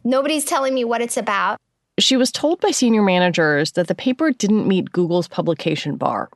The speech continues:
Speaker 2: and that she should retract it or take the names of Google employees off of it. Timnit wanted more clarity on who objected to the paper and why they wanted it retracted,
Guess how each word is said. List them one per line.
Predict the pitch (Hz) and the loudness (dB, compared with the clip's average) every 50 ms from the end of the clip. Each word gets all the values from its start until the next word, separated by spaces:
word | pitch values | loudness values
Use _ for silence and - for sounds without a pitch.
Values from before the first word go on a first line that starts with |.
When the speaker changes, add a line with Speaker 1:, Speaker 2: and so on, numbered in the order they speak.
| _ _ _ _ - | _ _ _ _ -2
Speaker 2:
and | 156 156 160 165 165 165 | 0 2 2 2 0 0
that | 160 - - - - | 2 0 0 -2 -4
she | - - 160 | -6 -4 -4
should | - - 160 156 170 | -4 -6 -4 -4 -4
retract | 160 - - 254 214 240 - - | -4 -2 0 0 0 0 2 2
it | 185 180 165 - - _ - | 2 4 2 2 -2 _ -6
or | - 165 165 160 165 160 160 165 | -2 0 2 2 2 2 2 0
take | - - 226 220 208 | 0 -2 -2 -2 0
the | - 208 | 2 2
names | 202 190 190 190 180 | 2 2 2 0 0
of | 170 147 - | -2 -4 -2
Google | 190 190 165 180 165 | -2 0 0 2 0
employees | 160 160 156 - 165 170 170 160 156 135 139 | 0 0 -2 0 0 0 2 0 0 -2 0
off | 143 143 160 160 - | 2 2 2 0 -2
of | - - | -6 -4
it. | - - - - _ _ _ _ _ _ _ _ _ _ _ _ _ - | -4 -4 -4 -6 _ _ _ _ _ _ _ _ _ _ _ _ _ -4
Timnit | - 190 190 214 247 254 233 - - | 0 2 2 4 4 4 2 0 2
wanted | - 180 180 175 170 160 | 2 2 4 4 2 2
more | 160 151 151 | 2 0 0
clarity | - - 277 285 262 208 180 165 165 165 156 - - | 0 2 2 4 4 4 4 2 2 2 0 0 0
on | - 165 160 | -2 -2 -2
who | 156 - - - 311 330 | -4 -6 -2 0 2 2
objected | 294 196 180 160 143 - - - - | 2 2 0 0 -2 -2 -4 -6 -6
to | 139 | -6
the | - - | -6 -6
paper | - - - - - - - - - - | -8 -8 -6 -4 -4 -4 -4 -4 -6 -6
and | 165 156 156 156 170 | -4 -4 -2 0 2
why | 180 185 185 185 185 185 | 2 4 4 4 2 2
they | 175 170 | 2 2
wanted | 156 147 156 160 151 143 | 0 0 0 0 -2 -2
it | 143 - - | -4 -4 -4
retracted, | - 139 - - 156 151 151 - - 151 - - | -4 -4 0 0 0 0 0 -2 -4 -4 -4 -6